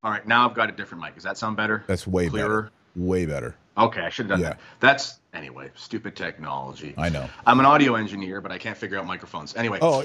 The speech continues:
Speaker 2: I mean, the
Speaker 1: um,
Speaker 2: audience at home knows in the past week, I've been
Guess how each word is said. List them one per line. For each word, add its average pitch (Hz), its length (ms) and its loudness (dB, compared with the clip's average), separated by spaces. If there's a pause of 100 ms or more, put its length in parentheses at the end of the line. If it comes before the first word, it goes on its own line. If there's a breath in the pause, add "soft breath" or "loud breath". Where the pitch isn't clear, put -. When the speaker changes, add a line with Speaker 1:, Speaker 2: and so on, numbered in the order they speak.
Speaker 2:
I 120 80 0
mean, 143 140 4
the 98 80 6
Speaker 1:
um, 95 80 6
Speaker 2:
audience 185 320 4
at 160 80 0
home 156 220 0
knows 147 320 4
in 120 80 0
the 113 120 2
past 139 400 -2
week, 113 440 2 (120)
I've 101 320 2
been 104 300 2